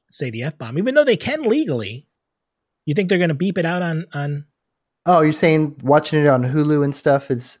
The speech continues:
Speaker 2: is not the way it ca-, I couldn't remember if those were actually in the broadcast.
Speaker 1: I don't think so.
Speaker 2: I thought after a certain time at night they could do that.
Speaker 1: Legally, okay, now here's the thing. Okay, so this is called Safe Haven.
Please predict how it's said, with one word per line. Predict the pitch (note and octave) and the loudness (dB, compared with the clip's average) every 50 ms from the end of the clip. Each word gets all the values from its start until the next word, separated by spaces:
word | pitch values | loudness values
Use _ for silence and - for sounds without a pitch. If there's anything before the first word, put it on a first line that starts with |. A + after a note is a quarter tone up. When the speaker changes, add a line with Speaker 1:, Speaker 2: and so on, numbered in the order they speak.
| _ _ - | _ _ 0
Speaker 2:
is | C#3 C#3 C3+ B2 B2 - - | 2 2 2 2 0 -4 -4
not | C3+ C3+ C#3+ C#3 C#3 C#3 | -2 0 2 2 2 2
the | - C#3 | 2 2
way | C3 C3 B2+ | 2 2 0
it | B2 B2+ | 0 -4
ca-, | - - C3 | -8 -8 -8
I | D3+ | -8
couldn't | - - - A#3 G#3 G3 | -2 0 0 0 2 2
remember | E3+ D3+ D3+ D#3 D#3 C#3 B2+ | 2 2 2 2 2 2 2
if | A#2 A2+ - | 0 0 0
those | - B2 B2+ B2+ - | 0 0 0 0 0
were | B2 B2 B2 A#2+ | 0 0 0 2
actually | A#2+ B2 B2 - - A#2+ A#2 G2 A#2+ | 2 0 0 -2 -2 -2 -2 -2 -4
in | C3 C3 B2+ A#2+ | -4 -2 0 0
the | A#2+ A#2 A2 | 0 -2 -2
broadcast. | A2 - B2 B2 A#2+ B2 - - G2 F#2 F#2+ - - - - - - - - _ _ _ _ _ _ _ | -2 0 0 2 2 0 0 -2 -4 -4 -4 -6 -10 -12 -14 -16 -18 -20 -20 _ _ _ _ _ _ _
Speaker 1:
I | - - | -10 -8
don't | D#3+ G3+ G3 D3+ - - - - | -6 -6 -6 -6 -8 -12 -12 -12
think | G#2 G#2+ A2+ - | -12 -10 -10 -8
so. | - - - - - - - - - _ _ _ - - - _ _ _ _ _ _ | -8 -8 -10 -12 -14 -20 -20 -20 -20 _ _ _ -20 -20 -20 _ _ _ _ _ _
Speaker 2:
I | - D3+ | -4 0
thought | - G3+ F#3+ | 2 4 4
after | F#3 F3 E3+ - - E3 | 4 2 2 4 4 4
a | D3 | 4
certain | - - - D#3 D3 C#3 C3+ B2 | 4 4 4 2 2 2 0 -4
time | - - - C#3 C3 C#3 C#3+ D3 C#3+ | -6 -6 -2 0 0 2 2 0 0
at | C3 A#2 F#2+ | -2 -4 -4
night | A#2+ B2 C3+ C#3 C#3 B2 A#2 - | -4 -4 -2 0 0 -2 -2 -4
they | - A#2+ A#2+ | -4 -6 -2
could | - C#3 C3 B2+ A#2+ | -2 -2 -2 -2 -2
do | A#2 A2+ G#2+ | -4 -4 -4
that. | G#2 G2+ F#2+ F2+ - - _ | -4 -6 -6 -8 -10 -6 _
Speaker 1:
Legally, | G#3 F#3 F#3+ A3+ C4+ C#4 - B3 A#3 - | 2 4 4 4 4 2 0 -2 -2 0
okay, | E3+ D3 D#3+ E3 D#3 | 0 2 2 0 0
now | D3+ D3 D3 | 0 0 0
here's | D3 E3 G#3 G3+ F3 | 2 2 2 0 0
the | - D#3+ | -2 -4
thing. | - - C#3 G#2 F#2+ - _ _ _ _ _ - - - | -4 -4 -6 -6 -8 -14 _ _ _ _ _ -16 -8 -6
Okay, | D3 - C#3 A#2+ | -4 -2 -2 -2
so | - - C#3+ B2+ - - | -2 -4 -4 -6 -8 -4
this | - D3 D3 D3 | -2 -2 -2 -2
is | F#3 D3+ | -4 -4
called | - D#3+ D3+ C3+ | -2 -2 -2 -2
Safe | - - D#3 C#3+ C3 - | -2 -2 0 -2 -2 -2
Haven. | C3+ C3+ B2+ A2 G2+ F#2+ | -4 -4 -4 -6 -8 -14